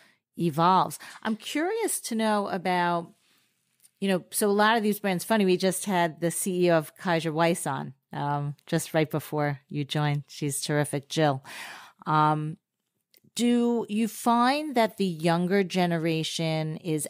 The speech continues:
as into these cleaner um, more eco-conscious brands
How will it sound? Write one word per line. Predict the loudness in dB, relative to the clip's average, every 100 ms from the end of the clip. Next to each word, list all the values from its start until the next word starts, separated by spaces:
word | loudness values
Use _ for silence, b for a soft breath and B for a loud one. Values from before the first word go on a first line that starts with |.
| -2
as | 2 2 2 -2
into | -4 -4 -4 -4 -2 -2
these | -2 -4 -2 -2 -6 -10 b b b b
cleaner | -20 -2 2 4 4 4 2 2 0 -2 b b b _ _ _ -8
um, | -4 -2 -2 -2 -4 -6 -10 -14 -8
more | -2 0 -2 -2
eco-conscious | -6 -2 2 2 2 -2 -6 -4 -4 -4 -4 -6
brands | -8 -6 0 2 4 4 2 0 -2 -6 -12